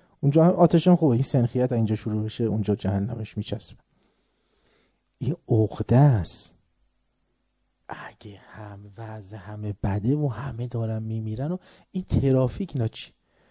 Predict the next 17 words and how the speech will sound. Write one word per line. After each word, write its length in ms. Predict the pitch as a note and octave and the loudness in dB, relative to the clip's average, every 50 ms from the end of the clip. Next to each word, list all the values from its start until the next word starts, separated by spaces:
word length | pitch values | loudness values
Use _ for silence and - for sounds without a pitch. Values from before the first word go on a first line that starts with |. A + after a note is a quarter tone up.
| _ _ _ - | _ _ _ -2
آدمی 360 | B2+ B2 A#2 A#2+ B2 B2 A#2 | 0 2 2 2 0 0 -2
که 120 | - A#2+ | -4 -6
داره 220 | G#2+ A#2 A#2+ A#2 A#2+ | -4 -2 -2 -2 0
میمیره 360 | A#2+ A#2+ A#2+ A#2+ A#2+ C3+ D#3+ | 0 0 0 0 0 0 0
ماشینشو 480 | E3+ D#3 C3+ - - - E3 - F3+ | 0 0 -2 -4 -6 -6 -6 -6 -8
پارک 360 | D#3+ - D3 C3+ D3+ D#3+ - F#3+ | -10 -6 -4 -4 -4 -4 -4 -2
می‌کنه، 160 | F3 F#3 F#3 | -2 0 0
با 100 | F3+ D#3 | 0 0
دوچرخه 440 | C#3 B2 A#2+ - C3 B2 A#2+ - F#3 | -2 -4 -4 -4 -6 -6 -4 -4 -4
میره 180 | G#3 E3+ C#3+ | -2 -2 -4
دیگه، 240 | C3 B2+ C3 C#3 C3+ | -4 -6 -6 -6 -6
میگه 180 | C3 B2 B2+ C3+ | -6 -6 -6 -6
این 160 | D#3 D#3 - - | -6 -8 -8 -8
پول 180 | - C3+ B2+ | -10 -10 -10
بنزین 380 | A#2 A#2+ A#2 A#2 A2 A#2+ C#3 E3 | -8 -6 -6 -6 -6 -6 -6 -4
رو 240 | F#3 G3+ G#3 G3 F3+ | -4 -4 -6 -8 -10
باش، 200 | - A#2 B2+ | -8 -10 -10